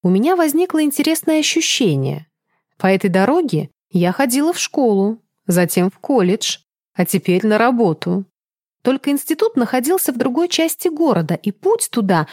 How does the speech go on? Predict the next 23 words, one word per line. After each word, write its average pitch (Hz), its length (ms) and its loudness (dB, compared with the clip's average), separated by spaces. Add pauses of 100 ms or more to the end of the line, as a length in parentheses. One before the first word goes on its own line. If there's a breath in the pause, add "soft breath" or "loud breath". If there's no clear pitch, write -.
(140 loud breath)
отличался 220 760 0
от 175 120 -2
остальных. 220 800 0 (520)
Потом 311 480 0 (220)
буду 262 320 0
водить 254 320 0
ребенка 202 540 0
по 208 100 0
этой 202 260 0
дороге 196 440 2
в - 60 -4
школу, 190 600 0 (240)
по 175 100 0
пути 190 380 0
на 302 80 2
свою 175 400 0
работу. 175 680 0 (500)
Неужели 208 460 2
так 359 220 0
и 370 40 2
пройдет 370 540 0
моя 196 320 0
жизнь 220 540 0